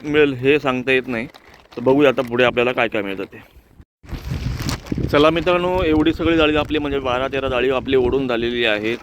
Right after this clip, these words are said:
आणि तुम्हाला मासे पण मगाशी दाखवले की एवढे मासे आपल्याला भेटेल आतापर्यंत. आणि पुढे जाऊन काय काय मिळणार आहे हे नक्की पहा, कारण कालच्या व्हिडिओमध्ये पण आपल्याला उशिराच मासे भेटले होते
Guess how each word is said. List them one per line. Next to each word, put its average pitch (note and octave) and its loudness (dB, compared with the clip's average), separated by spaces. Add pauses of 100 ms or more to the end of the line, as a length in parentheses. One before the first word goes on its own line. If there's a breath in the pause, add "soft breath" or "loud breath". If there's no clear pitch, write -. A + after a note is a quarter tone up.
(160)
आणि G#2+ -6
तुम्हाला A2+ -6
मासे G#2+ -6
पण A#2 -6
मगाशी A2+ -4
दाखवले G2+ -4
की G#2+ -8
एवढे G2+ -4
मासे G#2 -8
आपल्याला G2+ -6
भेटेल F#2 -8
आतापर्यंत. F#2 -10 (560 loud breath)
आणि A#2+ -2
पुढे D3+ 0
जाऊन C#3 2
काय A#2 -4
काय C#3+ 0
मिळणार B2 -4
आहे B2 -2
हे A#2+ 0
नक्की A#2+ -6
पहा, B2 -2
कारण A#2+ -6 (1000)
कालच्या B2 0
व्हिडिओमध्ये C#3+ 2
पण C3+ -4
आपल्याला B2+ -2 (240)
उशिराच C#3+ 2
मासे D3 0
भेटले B2 0
होते A#2 -2